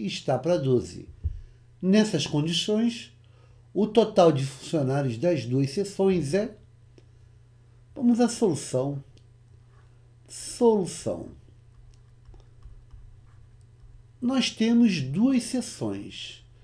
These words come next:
Vamos chamar uma seção de seção A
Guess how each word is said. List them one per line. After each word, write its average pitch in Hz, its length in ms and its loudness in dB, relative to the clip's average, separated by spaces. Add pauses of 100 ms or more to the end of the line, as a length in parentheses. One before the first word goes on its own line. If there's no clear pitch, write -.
(320)
Vamos 302 220 4
chamar 156 300 2
uma 160 180 2
seção 233 720 0 (580)
de 135 220 -2
seção 214 680 -2
A 98 200 -4